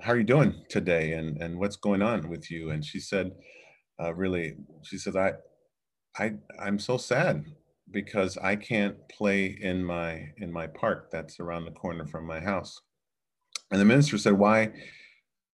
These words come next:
can't you play in the park around the corner from your house?" And she said, "Well, the park is overrun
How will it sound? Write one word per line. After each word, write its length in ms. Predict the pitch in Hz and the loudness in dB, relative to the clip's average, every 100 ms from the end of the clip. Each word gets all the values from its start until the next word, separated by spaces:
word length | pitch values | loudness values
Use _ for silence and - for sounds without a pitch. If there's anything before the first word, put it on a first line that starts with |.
| _ - | _ 0
can't 240 | 110 101 | 2 4
you 120 | 98 | 2
play 440 | 98 101 92 85 - - - - 95 | 2 4 4 4 -2 -14 -16 -8 -2
in 100 | 85 | 0
the 60 | |
park 420 | 78 - 87 80 - | 0 0 0 0 -4
around 280 | 85 87 80 | -2 0 -2
the 60 | |
corner 360 | 76 92 82 78 | -4 -2 0 -2
from 200 | 87 80 | -2 -2
your 120 | 78 | 0
house?" 340 | 113 98 - | 0 0 -2
And 120 | 82 78 | -8 -6
she 140 | - | -8
said, 240 | 73 87 | -4 -2
"Well, 160 | 85 90 | 0 0
the 100 | 85 | 0
park 320 | 76 107 101 | 0 0 2
is 140 | 92 92 | 0 0
overrun 480 | 87 85 92 90 | -2 0 2 2